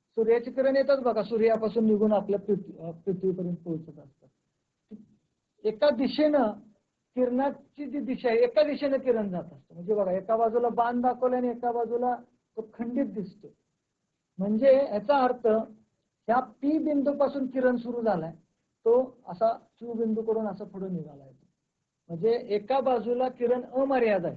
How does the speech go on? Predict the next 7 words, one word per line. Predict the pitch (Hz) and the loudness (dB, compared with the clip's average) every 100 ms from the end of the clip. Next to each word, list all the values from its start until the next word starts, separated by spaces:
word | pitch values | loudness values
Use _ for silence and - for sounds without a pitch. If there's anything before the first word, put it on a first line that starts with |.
| - | -10
याचा | 180 220 | -10 -4
बाणाचा | 208 208 226 240 240 | -2 -2 -2 0 0
अर्थ | 233 262 285 - | 0 -2 -2 -2
अमर्याद, | 269 285 240 180 131 - _ _ _ _ _ _ _ _ _ - | 0 2 2 -2 -6 -14 _ _ _ _ _ _ _ _ _ -10
हा, | 233 320 - - | -8 -8 -8 0
अमर्याद. | 254 247 220 180 160 139 - _ _ _ _ _ _ _ _ _ _ _ - | 2 4 2 2 0 -2 -10 _ _ _ _ _ _ _ _ _ _ _ -8
आणि | 185 233 262 262 | -2 2 2 0